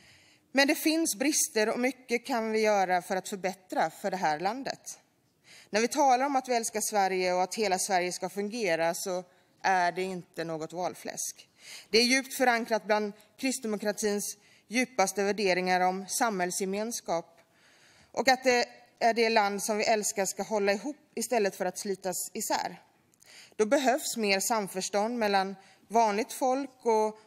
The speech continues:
oss som medborgarna har valt till politiker. För att hela Sverige ska fungera. Herr talman, det svenska hälso-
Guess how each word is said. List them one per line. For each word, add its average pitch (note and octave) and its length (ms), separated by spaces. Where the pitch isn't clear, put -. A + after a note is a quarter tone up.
oss C4 320
som A3+ 320
medborgarna F#3+ 640
har G3 140
valt F3 340
till F3 300
politiker. G3 520
För B3+ 80
att B3 140
hela F#3 380
Sverige E3+ 400
ska E3+ 200
fungera. F#3 460
Herr B3+ 120
talman, A#3 380
det A#3 160
svenska C#4 600
hälso- C4+ 540